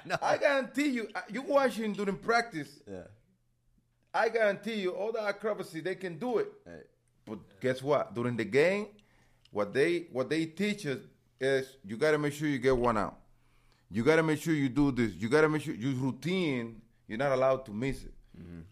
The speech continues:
Speaker 2: That's what I call respecting the game. But other than that, man,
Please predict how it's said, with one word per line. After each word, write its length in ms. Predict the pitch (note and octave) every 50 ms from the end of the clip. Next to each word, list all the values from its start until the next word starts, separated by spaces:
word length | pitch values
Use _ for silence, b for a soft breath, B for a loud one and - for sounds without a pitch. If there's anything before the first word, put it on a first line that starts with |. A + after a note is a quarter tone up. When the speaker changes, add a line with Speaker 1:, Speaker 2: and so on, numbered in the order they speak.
| _ - - F2 E2
Speaker 2:
That's 260 | D3 D3 E3 F3 E3+
what 100 | D#3+ D3+
I 60 | C3 A#2
call 240 | - - B2 A#2
respecting 480 | G#2+ G#2 F#2+ - - A#2+ G#2+ - A2 G#2+
the 80 | F#2+ G2
game. 180 | F#2+ G2+ G#2
But 140 | G#2 C#3 -
other 160 | A3+ - F3
than 160 | F3+ F3 E3
that, 180 | E3+ E3+ E3 D#3+
man, 260 | D#3+ D#3+ D#3+ D#3+ D#3